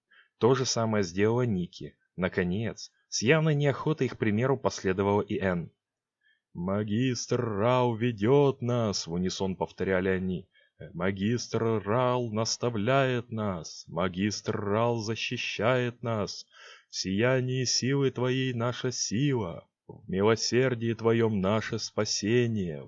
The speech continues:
В мудрости Твоей наше смирение! Вся наша жизнь служение Тебе!»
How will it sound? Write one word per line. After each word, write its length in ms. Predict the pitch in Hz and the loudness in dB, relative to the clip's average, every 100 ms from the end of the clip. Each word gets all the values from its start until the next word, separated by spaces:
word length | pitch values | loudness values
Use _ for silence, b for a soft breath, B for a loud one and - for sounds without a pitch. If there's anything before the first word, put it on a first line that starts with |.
| - | -12
В 20 | |
мудрости 640 | 80 120 156 131 117 - | -4 -2 0 -2 -4 -6
Твоей 380 | 117 120 120 120 | -2 0 0 0
наше 420 | 98 104 107 - | 0 0 -2 -4
смирение! 960 | 104 - 107 110 120 120 113 92 57 - b b b | -6 -2 -2 0 2 2 0 -4 -8 -14 b b b
Вся 340 | - - 107 151 | -8 4 6 6
наша 380 | 151 - 151 | 4 4 2
жизнь 380 | 123 143 156 139 | 4 2 2 0
служение 840 | - 131 143 117 156 143 131 123 | -2 -2 0 2 2 2 2 0
Тебе!» 640 | 120 120 110 107 104 80 | -2 -4 -2 0 0 0